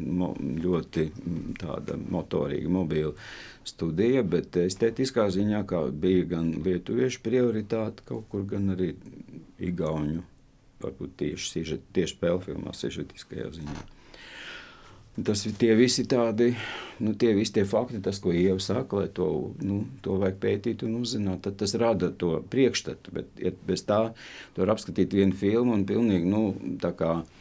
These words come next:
it kā viņi būtu no Marsa nokritus un, un, nu, ko tad viņi darīt? Vien, ar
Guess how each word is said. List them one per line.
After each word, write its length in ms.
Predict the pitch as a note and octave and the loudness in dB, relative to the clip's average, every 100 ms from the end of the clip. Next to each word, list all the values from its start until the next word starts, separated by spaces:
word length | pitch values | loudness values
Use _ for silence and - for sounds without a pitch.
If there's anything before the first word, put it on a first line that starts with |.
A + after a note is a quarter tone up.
| - - | -20 -10
it 80 | F#2+ | -6
kā 160 | - D#2+ | 0 2
viņi 160 | F2 | 4
būtu 220 | E2 E2 E2+ | 2 2 4
no 80 | F2+ | 4
Marsa 400 | G2 G2 - E2 | 4 2 0 0
nokritus 640 | G#2 G#2 G2+ G#2+ G2+ - | 0 -2 -2 -2 -2 0
un, 160 | G2 F2+ | 0 0
un, 240 | - F#2 G#2 - | -2 -2 -2 -2
nu, 240 | E2+ G2 G2+ C3 | -2 -2 -6 -4
ko 100 | F2 | 0
tad 160 | F#2+ F#2 | 4 6
viņi 200 | F2+ F2+ | 6 4
darīt? 400 | F#2 - B1 - - - - | 2 0 -6 -14 -20 -20 -2
Vien, 380 | G2 F#2 E2 - | 2 2 0 -2
ar 80 | F#2 | -2